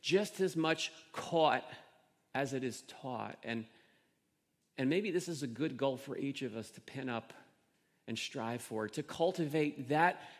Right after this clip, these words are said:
kind of contagious Christian life that we'd be willing to just invite those who maybe aren't quite as far along in their own journey with Jesus to just say, "Hey, watch me. Look at what I'm doing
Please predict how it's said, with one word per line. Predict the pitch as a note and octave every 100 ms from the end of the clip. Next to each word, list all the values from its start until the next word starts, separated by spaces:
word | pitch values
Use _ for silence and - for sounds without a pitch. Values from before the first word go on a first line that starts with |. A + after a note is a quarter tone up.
| -
kind | F3 E3+ E3+
of | D#3+ -
contagious | D3+ D3 C#3 D#3+ F#3+ F3+ F#3 -
Christian | - - F3 - E3+ D#3+
life | D#3+ D#3+ D#3+
that | D3
we'd | D3 F#3+ D#3+
be | E3+
willing | D3+ C#3+ F#3 D#3+ D#3+
to | D3+ D3+
just | D3 D#3 E3+
invite | D#3 D3+ F3+ F3
those | F3+ F3+ -
who | F#3 - - - E3
maybe | G#3+ G#3+ G#3+
aren't | G3 A3 G#3+
quite | - G3+ G#3
as | A3
far | - - F#3+ G3
along | F#3 F#3 F#3+ G3
in | E3+
their | D3+ G3
own | F#3 G#3+ F#3
journey | C3 E3 E3+ E3+ C#3+ - - -
with | D#3 D3
Jesus | A2+ F3+ G3+ D3 D#3 D#3 - - - _ _ _ -
to |
just | E3+ E3+
say, | F3 F3
"Hey, | F#3+ F#3+ B2 - - _ _ _ _ _
watch | F3 F3+ -
me. | G3 F3+ G#2+ - _ _ _ _ _ _ _
Look | F#3 G3
at | G#3
what | F#3
I'm | E3+ E3+
doing | D3+ D3+ C3 D#3